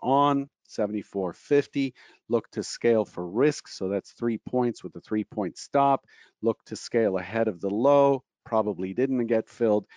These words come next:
and then we got stopped. So again, we get an entry, a scale out, scale out, stop. So net positive, but it's, the return on risk is very poor. So now we go back to, again, updating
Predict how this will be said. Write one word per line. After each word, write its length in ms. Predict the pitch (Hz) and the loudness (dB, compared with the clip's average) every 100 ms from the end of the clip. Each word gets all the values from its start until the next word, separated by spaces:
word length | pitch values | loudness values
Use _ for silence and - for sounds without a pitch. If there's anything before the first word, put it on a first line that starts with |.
| - - | -20 -12
and 100 | 110 | -6
then 80 | 110 | -2
we 140 | 107 | -2
got 260 | 101 98 - | 0 -2 -4
stopped. 460 | - - 80 - - | -10 -8 -8 -10 -14
So 180 | 90 | -10
again, 460 | 98 101 135 135 123 - _ _ | -8 -2 0 0 -2 -10 _ _
we 100 | 98 | -14
get 280 | 90 98 90 _ _ _ _ _ _ - | -6 -4 -6 _ _ _ _ _ _ -8
an 100 | 95 | -2
entry, 680 | 123 151 - 151 147 147 - | 0 0 -2 0 0 -4 -12
a 40 | - | -20
scale 460 | - 131 127 120 | -4 2 4 4
out, 260 | 120 120 113 _ _ _ | 4 2 0 _ _ _
scale 460 | - - 123 110 110 | -8 0 2 4 2
out, 260 | 104 - _ | 2 -2 _
stop. 560 | - - - 104 87 _ _ | -14 -12 -2 -2 -2 _ _
So 260 | - 95 95 | -4 -2 -2
net 300 | 104 135 - - | -2 -4 -4 -4
positive, 540 | 147 139 131 127 120 101 | 0 2 0 -4 -6 -2
but 140 | 110 | 0
it's, 340 | 107 104 - - - | 0 -2 -10 -18 -14
the 380 | 104 101 98 - | -10 -8 -8 -6
return 560 | 107 - - 143 139 | -6 -6 -4 -2 2
on 180 | 123 113 | 2 0
risk 320 | 107 113 - | 0 0 -2
is 120 | 98 | -10
very 420 | 90 101 104 101 - | -6 -2 0 0 -6
poor. 260 | - 90 - | -6 -6 -8
So 200 | - 85 | -10 -4
now 200 | 110 120 | 0 2
we 140 | 120 | 2
go 180 | 107 110 | 2 2
back 380 | 95 92 95 - | 2 0 -2 -6
to, 280 | - 139 170 | -2 0 0
again, 440 | 127 107 92 90 98 - | -4 -4 -4 -4 -8 -8
updating 600 | 104 - 92 87 123 | -8 -2 -2 0 -2